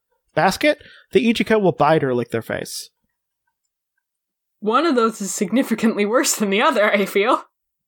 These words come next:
Speaker 1: I mean, so I will say
Speaker 2: <laughs>
Speaker 1: that this is actually fairly harmless.
Speaker 2: Yeah.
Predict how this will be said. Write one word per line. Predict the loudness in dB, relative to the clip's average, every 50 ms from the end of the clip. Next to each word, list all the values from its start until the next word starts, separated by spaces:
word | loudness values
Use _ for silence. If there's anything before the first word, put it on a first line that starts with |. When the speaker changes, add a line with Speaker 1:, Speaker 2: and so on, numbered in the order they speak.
| _ _ -6 -2
Speaker 1:
I | 0 2
mean, | 4 4 4 4 2 0 -2 -4 -8 -12 _ _ _ -14
so | -6 -2 0 2 2 0 0
I | -2 -2 0 0
will | 0 0 -2
say | -4 -4 -6 -6 -6 -8 -10 -12 -14 _ _ _ _ _ _ _ _ -10
Speaker 2:
<laughs> | -10 -10 -6 -2
Speaker 1:
that | 0 2 2 2 0 -2 _
this | -4 -2 0
is | 0 0
actually | 0 0 -2 0 0 -2 0
fairly | 0 0 2 2 4 2 2 2
harmless. | 0 0 -2 -2 -2 -4 -6 -10 -12 -16 -16 -16 -18 -18 -20 _ _ _ _ _
Speaker 2:
Yeah. | -2 0 2 2 2 2 2 0 -4